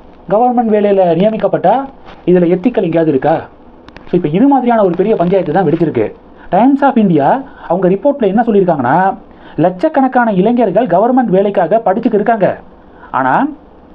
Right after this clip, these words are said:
தமிழ்நாடு பொல்யூஷன் கண்ட்ரோல் போர்டு இருக்காங்க பாத்தீங்களா, அவங்க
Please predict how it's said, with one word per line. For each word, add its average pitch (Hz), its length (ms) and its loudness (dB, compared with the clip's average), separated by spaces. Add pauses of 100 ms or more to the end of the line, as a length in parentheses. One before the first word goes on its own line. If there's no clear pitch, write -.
(460)
தமிழ்நாடு 277 480 2
பொல்யூஷன் 285 540 2
கண்ட்ரோல் 240 300 0
போர்டு 202 220 0
இருக்காங்க 196 200 0
பாத்தீங்களா, 180 400 0 (360)
அவங்க 190 580 0